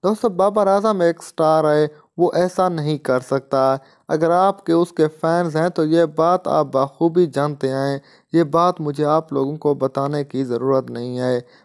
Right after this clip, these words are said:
बाबर आजम किस नेचर के मालिक हैं, ये आप लोग जानते हैं, इसलिए ये सारी कहानी झूठी है। खुदारा इस कहानी पर एतबार ना करो।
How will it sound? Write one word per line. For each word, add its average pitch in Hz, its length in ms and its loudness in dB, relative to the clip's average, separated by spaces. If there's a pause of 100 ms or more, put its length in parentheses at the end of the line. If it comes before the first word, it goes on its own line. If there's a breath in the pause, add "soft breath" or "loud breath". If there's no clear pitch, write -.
(120 soft breath)
बाबर 190 320 2
आजम 185 320 0
किस 180 320 -4
नेचर 156 460 0
के 151 180 -2
मालिक 147 420 0
हैं, 147 240 -4 (300 soft breath)
ये 151 100 -2
आप 170 360 0
लोग 147 360 2
जानते 127 400 -2
हैं, 120 360 -2 (300 soft breath)
इसलिए 202 340 2
ये 185 140 2
सारी 190 420 0
कहानी 165 520 -2
झूठी 143 360 -2
है। 143 220 4 (340 soft breath)
खुदारा 170 420 0
इस 147 180 -4
कहानी 156 520 -4
पर 139 220 -2
एतबार 139 540 0
ना 123 280 -4
करो। 131 420 0